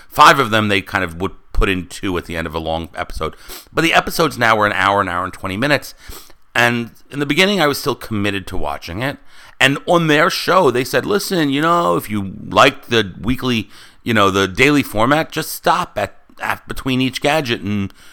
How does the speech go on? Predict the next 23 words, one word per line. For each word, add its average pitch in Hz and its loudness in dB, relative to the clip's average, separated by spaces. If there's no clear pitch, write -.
come 131 0
back 123 0
tomorrow 120 6
and 87 -4
watch 98 -2
the 101 -4
next 95 -2
episode." 90 -4
But 123 0
I 135 0
found 175 -2
that 151 -2
I 135 0
didn't. 90 -6
And 147 -2
I 160 6
would 170 0
say 139 0
now 131 2
I, 107 0
like, 101 -6
very 120 2
rarely 98 0